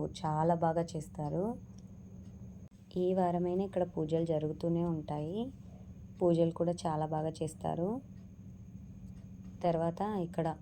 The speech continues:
ఒక సైడ్‌లో ఆంజనేయుని విగ్రహం ఉంటుంది చిన్నగా, చాలా బాగుంటుంది అది కూడా. ఇక్కడ శివలింగానికి ఎప్పటిదప్పుడే పూజలు చేసుకుంటూ, ఎప్పటిదప్పుడే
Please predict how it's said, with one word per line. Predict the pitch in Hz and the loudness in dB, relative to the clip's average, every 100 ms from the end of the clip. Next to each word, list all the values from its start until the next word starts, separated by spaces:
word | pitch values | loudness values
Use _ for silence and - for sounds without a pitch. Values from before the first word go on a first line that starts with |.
| - - | -10 -8
ఒక | 143 160 | -8 -4
సైడ్‌లో | 165 156 151 175 196 226 - - - - - - - - - - | 0 0 0 0 0 0 -6 -14 -14 -14 -14 -14 -14 -14 -4 2
ఆంజనేయుని | 165 160 175 185 185 | 4 4 4 4 4
విగ్రహం | 165 147 160 160 | 2 2 2 2
ఉంటుంది | 160 151 156 151 160 220 277 - - - - - | 2 0 0 0 2 0 -2 -8 -16 -16 -14 -10
చిన్నగా, | - 165 156 151 190 233 - - - | -2 0 2 2 0 -2 -10 -14 -4
చాలా | 175 156 | 0 2
బాగుంటుంది | 151 151 151 147 151 151 | 2 0 0 0 -2 -2
అది | 147 | -2
కూడా. | - 151 180 233 - - - - - - - - - - - - - - - - | -2 0 -2 -4 -10 -14 -14 -14 -14 -14 -14 -14 -14 -14 -14 -14 -14 -12 -12 -8
ఇక్కడ | 175 180 180 | -4 0 0
శివలింగానికి | 170 170 165 170 170 165 170 196 185 - | 0 2 4 4 4 4 2 0 -2 -4
ఎప్పటిదప్పుడే | 170 - 165 165 160 170 170 | -4 0 0 0 0 0 0
పూజలు | - 156 160 151 | 0 -2 -2 -2
చేసుకుంటూ, | 160 156 - 170 170 185 - | -2 -2 -2 0 2 0 -2
ఎప్పటిదప్పుడే | 156 160 160 156 - 170 | -2 0 2 2 2 2